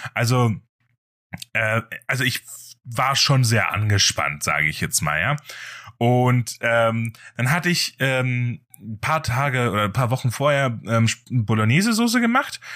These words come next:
und hab den Rest eingefroren, wie man's halt so macht. Und hab das dann aufgetaut, also angetaut in der Mikrowelle und wollte das dann in den, äh, Topf tun, um's fertig aufzutauen. Ja. Und dann hatte ich dann aber so eine ganz billige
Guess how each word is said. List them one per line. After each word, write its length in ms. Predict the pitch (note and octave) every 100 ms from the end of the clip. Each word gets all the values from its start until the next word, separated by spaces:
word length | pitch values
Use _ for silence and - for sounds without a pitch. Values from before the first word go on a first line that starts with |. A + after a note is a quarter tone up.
| - -
und 100 | C#3
hab 200 | D3+ -
den 140 | B2
Rest 300 | C3 C#3 -
eingefroren, 520 | G#2+ A#2 A2 - F2
wie 80 | G2
man's 220 | G#2+ G2+
halt 160 | G2 F2+
so 100 | E2+
macht. 320 | G2+ D#3+ - - - - - -
Und 340 | B2 C3 B2+
hab 180 | C3 -
das 180 | D3 -
dann 240 | G#2+ G2+
aufgetaut, 680 | A2 D3 G3+ - G#3+ A3+ -
also 160 | A2
angetaut 520 | - C#3 E3+ E3+ D#3
in 60 | A2+
der 80 | A2
Mikrowelle 460 | D#3 F#3 E3 E3
und 160 | C#3 A#2
wollte 260 | B2+ D#3+ D3+
das 280 | C3 C#3+
dann 360 | - C#3 C#3 A#2+
in 180 | - B2
den, 300 | A#2+ A#2+ A#2+
äh, 240 | A2 A2 G#2+
Topf 300 | F#3 - -
tun, 260 | F#3+ E3+
um's 220 | B2+ B2
fertig 400 | - A2+ A2+ G#2+
aufzutauen. 680 | - D#2+ - F2+ F2 D#2+ D2 - - - - - -
Ja. 240 | F#2+ A2 - - - - _
Und 160 | B2+ C#3
dann 220 | C#3 B2
hatte 180 | D3 F3+
ich 120 | E3
dann 160 | E3+ D3+
aber 260 | C#3+ C#3+
so 100 | B2
eine 180 | B2+ A#2+
ganz 500 | C3+ E3 E3 - - _
billige 640 | C#3 D3+ G#3 D3+ C3+ F3+